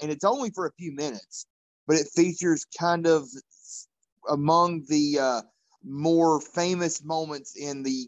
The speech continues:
character development of Bob Backlund, uh, the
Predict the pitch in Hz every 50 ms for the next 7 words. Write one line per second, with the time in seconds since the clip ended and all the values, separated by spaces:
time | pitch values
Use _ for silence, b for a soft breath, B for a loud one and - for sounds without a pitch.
0 | _ _ - 175 175 175 170 160 165 - 151 147 143 139 131 139 151 151 147 143
1 | 120 123 127 127 127 120 - 123 123 120 120 110 101 117 139 135 131 120 107 131
2 | 127 123 113 - - 107 104 101 98 110 107 104 101 98 110 113 110 107 107